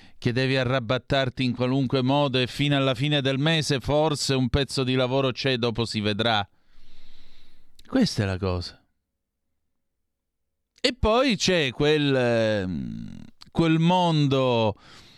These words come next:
di malinteso, malintesa lotta sociale o tutela sociale o malinteso senso del sociale, della parola proprio sociale,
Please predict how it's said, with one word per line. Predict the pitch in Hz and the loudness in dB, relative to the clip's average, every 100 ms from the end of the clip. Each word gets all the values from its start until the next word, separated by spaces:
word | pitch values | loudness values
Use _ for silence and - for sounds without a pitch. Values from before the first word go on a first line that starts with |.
| _ _ | _ _
di | - 110 160 165 147 131 123 113 | -4 0 2 2 2 2 4 4
malinteso, | 113 131 156 156 143 120 156 156 151 131 - 120 113 110 107 101 95 | 4 4 4 4 4 2 2 2 2 -2 -2 0 0 2 2 2 2
malintesa | 101 147 151 147 175 165 123 131 | 2 2 2 2 2 0 0 0
lotta | 139 127 - | 0 -2 -2
sociale | 120 143 - 143 131 131 151 | -2 -2 2 2 2 2 2
o | 135 107 | 2 0
tutela | - 113 143 131 113 | -2 0 0 2 0
sociale | 117 135 143 120 110 107 120 139 - - _ - | -2 -2 0 2 2 0 0 -2 -10 -20 _ -12
o | - | -4
malinteso | 127 147 147 135 165 156 120 117 | 0 0 -2 -2 0 0 -2 -2
senso | 147 139 120 - | 0 0 0 -2
del | 110 123 113 | 0 0 -2
sociale, | - 127 - 120 101 104 113 | -2 -2 0 2 2 0 0
della | 104 107 107 | 0 0 0
parola | 139 156 143 92 90 | 0 2 0 -2 -6
proprio | 104 101 90 | -4 -4 -6
sociale, | 87 127 139 107 92 101 | -6 -2 0 0 0 -2